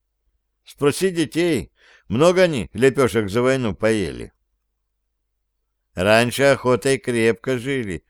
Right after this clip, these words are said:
заметил Намаконов. «А с кем будешь охотиться?» —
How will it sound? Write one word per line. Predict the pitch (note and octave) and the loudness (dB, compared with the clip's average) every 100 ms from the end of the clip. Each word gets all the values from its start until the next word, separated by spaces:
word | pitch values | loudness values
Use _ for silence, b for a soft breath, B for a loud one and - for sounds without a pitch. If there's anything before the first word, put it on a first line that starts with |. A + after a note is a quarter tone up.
| _ | _
заметил | F#2 C3+ C3 A#2 - G#2+ G2+ | -4 0 2 0 0 -2 0
Намаконов. | A#2+ C3+ B2+ G2 D2+ - _ _ _ _ _ _ _ _ _ _ _ _ | -2 0 -2 -4 -8 -12 _ _ _ _ _ _ _ _ _ _ _ _
«А | - A2+ | -8 -8
с | - | 0
кем | C3+ C#3 | 2 4
будешь | C#3 C3 | 2 2
охотиться?» — | B2 G2 C3 C3 B2+ - - G#2 | 0 0 0 0 -4 -10 -10 -10